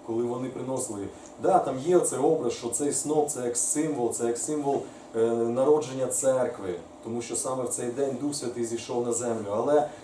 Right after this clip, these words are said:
це все, воно так пов'язане, що саме цей день, коли вони повинні були святкувати,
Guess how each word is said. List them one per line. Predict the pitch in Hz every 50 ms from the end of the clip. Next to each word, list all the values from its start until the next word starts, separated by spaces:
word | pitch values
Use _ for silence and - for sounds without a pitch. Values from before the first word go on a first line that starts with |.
| - -
це | - 131
все, | - - - - 170 180 180 180 175 - - - - - - - - 113 113
воно | 131 139 151 160 160 160 160 156 151 147
так | 156 151 147 -
пов'язане, | - 147 147 147 165 175 175 165 147 117 110 98 90 80 - - - - - - - -
що | - 107
саме | - - 151 143 147 151
цей | 147 - 170 170
день, | 170 165 180 175 151 143 143
коли | 139 131 139
вони | 135 139 151 156 170 170
повинні | 170 - 135 131 143 165 160 156 151
були | 147 135 135 135 120
святкувати, | - - 127 117 - - - 131 127 131 147 139 120 - - - 117